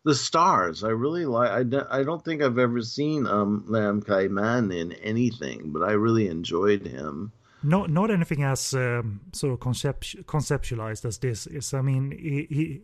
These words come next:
Speaker 2: I, he just looks like token comedic presence, but here they give him, uh, something more to work with. They give him something he's a fit for, not, uh, like, because he's fat or anything, because he,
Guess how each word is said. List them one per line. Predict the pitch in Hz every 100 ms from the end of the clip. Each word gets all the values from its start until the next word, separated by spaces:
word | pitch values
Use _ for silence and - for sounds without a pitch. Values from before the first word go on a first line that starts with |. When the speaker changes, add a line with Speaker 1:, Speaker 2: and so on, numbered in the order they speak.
| 180
Speaker 2:
I, | 147 143 170 180 -
he | 185 156
just | 151 127
looks | 143 139 139
like | 120 117 - - - -
token | - 151 143 143 135 131 127 123
comedic | - 139 123 123 120 -
presence, | 139 139 - 117
but | - 117
here | 123 139
they | 127
give | 117 123
him, | 110 113 110
uh, | 110 107 - -
something | - 143 135 135
more | 135 127
to | 127
work | 117 120 120
with. | 165 -
They | 135
give | 139 135
him | 131
something | 143 117 123
he's | 120 117 - - _ -
a | 143
fit | - 156 -
for, | - 185 - - - - -
not, | 147 160 - 151
uh, | 123 120
like, | 120 117 - 143
because | 123 139 123
he's | 117
fat | 156 147 139
or | 117
anything, | 110 113
because | 107 120 123 117 -
he, | 170